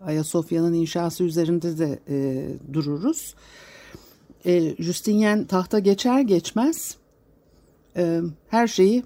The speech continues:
birbirine karıştırmış. E, yerleşmiş gelenekler toptan bir yana atılmış ve o zamana kadar yasak olan şeyler teker teker yeniden günlük yaşama sokulmuş.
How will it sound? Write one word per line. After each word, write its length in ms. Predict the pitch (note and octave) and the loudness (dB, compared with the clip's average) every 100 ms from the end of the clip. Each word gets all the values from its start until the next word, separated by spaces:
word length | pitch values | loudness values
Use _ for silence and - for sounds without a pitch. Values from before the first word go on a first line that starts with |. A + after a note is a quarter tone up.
| - | -2
birbirine 400 | E3+ G3 G#3 G3+ | 0 2 2 0
karıştırmış. 840 | F3 C#3+ - D3+ F3 C4 - - - _ _ _ _ _ _ | 0 -2 -2 -2 2 2 0 -12 -16 _ _ _ _ _ _
E, 80 | - | -4
yerleşmiş 720 | D3+ E3+ F3 F3+ F3+ F#3+ F3 | 0 2 4 4 2 0 -2
gelenekler 680 | - E3+ E3 D#3+ D#3 D#3+ E3+ | 2 4 4 2 2 0 0
toptan 560 | - F3 - F3 D#3+ C3 - | -2 -6 -2 -2 0 -4 -4
bir 100 | D3+ | 0
yana 300 | D#3 D3+ - | 2 0 -2
atılmış 540 | D3+ D#3 C#3+ G#3+ - | -6 -4 -2 -2 0
ve 120 | D#3+ | -2
o 100 | D#3 | 0
zamana 340 | D#3+ D#3+ D#3 D3+ | -2 0 0 -2
kadar 420 | C#3+ D3 D#3 E3 _ - | -2 0 -2 -4 _ -4
yasak 380 | D#3 - E3+ | -2 0 -2
olan 280 | D3 C3+ C#3 | -2 -2 -2
şeyler 440 | C#3 - - E3+ D#3 | -4 -6 -4 -6 -4
teker 400 | E3+ F#3+ F3 E3 | -4 -2 -2 -2
teker 460 | C#3 C#3+ E3+ - _ | -4 -2 -4 -6 _
yeniden 520 | F3 F3 D3 D3 G3 B3 _ - - _ - | 2 2 2 0 -2 -6 _ -20 -20 _ -6
günlük 480 | D#3 E3+ F#3+ F#3 | 2 2 2 0
yaşama 560 | - E3 D#3+ F#3 F#3 E3+ - - | 0 0 2 2 2 2 -4 -10
sokulmuş. 720 | - C#3+ C#3 B2 G#2+ - | -6 -4 -4 -6 -8 -12